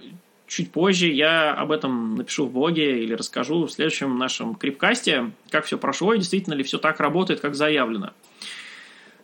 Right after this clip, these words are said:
Ну, а между тем, ещё одна новость, которой хотелось поделиться, ещё один выпуск, опять же, несколько неоднозначный, и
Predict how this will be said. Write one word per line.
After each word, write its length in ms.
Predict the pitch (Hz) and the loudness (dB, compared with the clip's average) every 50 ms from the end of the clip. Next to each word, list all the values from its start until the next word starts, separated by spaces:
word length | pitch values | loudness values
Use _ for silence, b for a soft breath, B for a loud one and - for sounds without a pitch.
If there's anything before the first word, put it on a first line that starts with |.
| _ _ 202 | _ _ 6
Ну, 200 | 226 330 330 311 | 6 8 8 6
а 60 | 294 277 | 6 6
между 240 | 285 277 247 254 | 6 4 4 2
тем, 240 | 226 - 359 370 349 | 4 4 4 4 6
ещё 300 | 294 262 - - 294 262 | 4 4 4 4 4 4
одна 180 | 233 202 220 220 | 6 6 6 6
новость, 280 | 233 233 220 208 208 | 6 6 4 4 4
которой 260 | - 202 202 208 196 196 | 4 4 4 4 4 4
хотелось 340 | 208 190 180 196 190 180 | 2 2 4 4 2 2
поделиться, 480 | 180 - 180 165 180 220 330 359 - 240 | 2 2 2 4 4 4 4 4 2 2
ещё 220 | 214 - - 226 | 2 4 4 4
один 240 | 214 190 185 180 165 | 6 6 4 4 4
выпуск, 400 | 156 247 330 - 330 285 - - - - - | 4 4 4 4 2 0 0 -2 -6 -4 -2
опять 340 | 151 165 175 208 202 185 160 | -2 0 4 4 4 4 2
же, 460 | 160 170 165 160 156 151 143 139 131 - - | 2 4 4 6 6 4 4 0 -4 -6 -4
несколько 420 | 160 165 175 160 - 151 139 - | 0 0 0 0 0 -2 -4 0
неоднозначный, 800 | 160 160 151 135 - 139 127 123 135 185 233 226 - 262 254 247 | 2 2 2 2 2 0 0 2 2 2 2 2 2 4 4 4
и 680 | 226 180 156 143 131 127 120 117 117 113 - - - | 4 4 2 2 0 0 0 0 -2 -2 -2 -4 -8